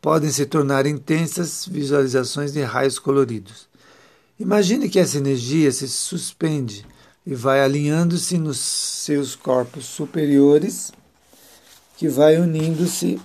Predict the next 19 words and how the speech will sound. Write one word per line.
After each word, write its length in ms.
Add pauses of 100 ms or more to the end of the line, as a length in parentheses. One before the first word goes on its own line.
(360)
aos 320
outros 420
chakras 920
dos 480
outros 400
corpos 640 (880)
e 80
que 140
vai 200
elevando-se 540
para 240
trazer 420
a 80
compreensão 800
em 160
um 60
nível 300
mais 260
alto. 340